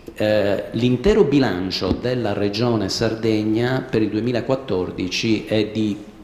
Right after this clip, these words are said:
poco meno di sei miliardi e mezzo. Le sole risorse liquide di questa azienda ammontavano, due anni fa, un anno e mezzo fa,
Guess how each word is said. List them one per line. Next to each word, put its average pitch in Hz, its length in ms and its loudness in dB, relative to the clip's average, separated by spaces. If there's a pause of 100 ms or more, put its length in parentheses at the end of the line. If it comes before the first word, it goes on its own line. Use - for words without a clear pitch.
(200)
poco 135 240 0
meno 139 280 2
di 120 100 -4
sei 113 200 -2
miliardi 95 460 0
e 92 60 0
mezzo. 80 720 -6 (1040)
Le 135 180 4
sole 220 340 4
risorse 135 480 2
liquide 107 480 -2
di 98 100 -4
questa 127 300 -4
azienda 101 760 -4
ammontavano, 110 1160 -2 (640)
due 98 200 -2
anni 52 200 -4
fa, - 220 -8
un 87 120 -4
anno 107 180 0
e 82 40 -2
mezzo 90 300 -2
fa, 82 380 -8